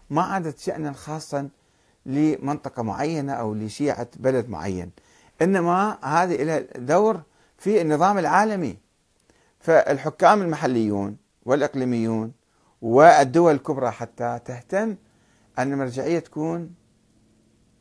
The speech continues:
كيف وماذا وماذا تعمل وأي اتجاه، اتجاه تسير، لذلك يحاولون التأثير فيها وتوجيهها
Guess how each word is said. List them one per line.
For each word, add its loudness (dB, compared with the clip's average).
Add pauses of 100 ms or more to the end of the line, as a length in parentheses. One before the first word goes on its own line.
(320)
كيف 0
وماذا 0
وماذا -2
تعمل -6
وأي -4
اتجاه، -8
اتجاه -8
تسير، -14 (1040)
لذلك 4 (420)
يحاولون 0
التأثير 0
فيها -6 (480)
وتوجيهها 0